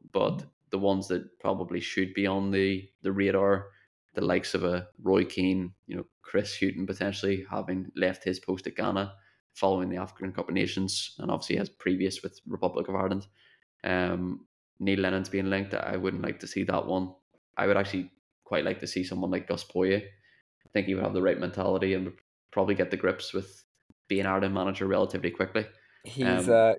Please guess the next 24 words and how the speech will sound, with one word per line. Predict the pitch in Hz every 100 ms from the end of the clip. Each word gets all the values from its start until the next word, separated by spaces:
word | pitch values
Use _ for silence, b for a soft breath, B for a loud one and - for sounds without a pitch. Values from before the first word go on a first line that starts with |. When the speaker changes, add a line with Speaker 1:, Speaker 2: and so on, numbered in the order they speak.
| -
Speaker 2:
Greece | - 123 123 -
manager | 113 107 107 95 98 95 _ _ _ _ _
recently | 123 117 113 113 117
appointed. | 104 123 113 107 90 - _ _ _ _ - _ _ _ _ _ _ -
Speaker 1:
Yeah, | 123 123 123 -
he's | 120 117
come | - 135
out | 120 127 -
sort | 131 117
of | 107 98 - _ _ _ _ _ _ _ _ _ _ -
quite | - 104 107 - _ _ _ _
positively | - 110 107 120 127 135 135 _ _ _
about | 110 104 98
being | 101 95
linked | 95 104 -
with | 117
the | 117
Ireland | 110 113 110
job | 117 117
in | 117
recent | 113 113 117
days. | 123 127 - - _ _ _ _ _
Speaker 2:
Hmm, | 220 220
Speaker 1:
Which | 101